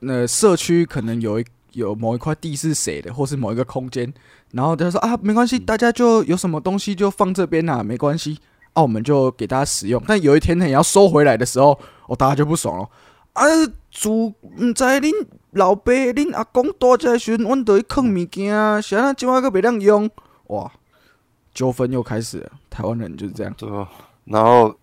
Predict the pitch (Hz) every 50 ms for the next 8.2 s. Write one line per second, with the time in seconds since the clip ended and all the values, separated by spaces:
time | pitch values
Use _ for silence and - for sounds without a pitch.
0 | _ _ _ - 107 98 95 98 113 123 117 104 95 - 98 95 92 - - 110
1 | 110 113 110 104 95 92 90 90 - - 104 104 104 107 104 101 - 117 104 95
2 | 90 90 90 95 - - 98 90 - 101 95 - 123 143 151 123 101 92 90 90
3 | 87 87 85 92 92 90 - - 110 104 131 139 - - 98 92 92 110 120 117
4 | 107 98 - 117 117 110 104 - - 98 95 98 113 110 107 - - 120 104 90
5 | - 95 - - 110 101 95 - - 113 107 101 113 107 95 87 87 82 85 87
6 | - 95 95 92 - 92 87 87 92 95 92 90 87 95 104 117 123 - - -
7 | - - - - - - - - 147 151 147 - 151 143 151 151 151 147 131 -
8 | - 147 143 139